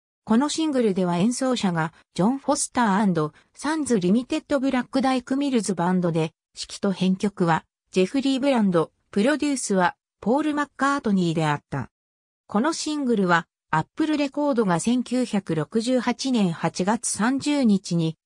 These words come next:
創立して、最初に発売した四枚のレコードのうちの一つである。その後の千九百七十九年にも、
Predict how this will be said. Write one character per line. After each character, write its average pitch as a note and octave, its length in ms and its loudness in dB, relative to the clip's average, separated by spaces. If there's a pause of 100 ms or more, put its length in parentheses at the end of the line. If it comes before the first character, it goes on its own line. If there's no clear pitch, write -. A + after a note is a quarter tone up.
(160)
創 C4 280 0
立 B3 300 -2
し - 120 -6
て、 G3+ 220 0 (220)
最 G#3 260 -2
初 D4+ 180 -2
に C#4+ 140 -4
発 A#3 300 -4
売 B3+ 200 -2
し - 100 -10
た C4 140 -6
四 C4 240 0
枚 A3 220 2
の E3+ 160 0
レ D#3+ 140 2
コ C4 220 0
ー B3+ 40 2
ド G#3 140 2
の E3+ 120 2
う D#3 80 -2
ち - 180 -4
の A#3 80 2
一 A#3+ 280 -4
つ G#3 140 -6
で E3+ 140 0
あ D3+ 100 -2
る。 C3 160 -6 (640)
そ G3 180 0
の C#4+ 160 2
後 C#4+ 200 -2
の G#3+ 120 4
千 A#3+ 240 0
九 B3 220 -2
百 G#3 280 -2
七 G3+ 280 2
十 G3 220 2
九 B3 280 0
年 F#3+ 220 2
に E3 120 0
も、 D3+ 220 -2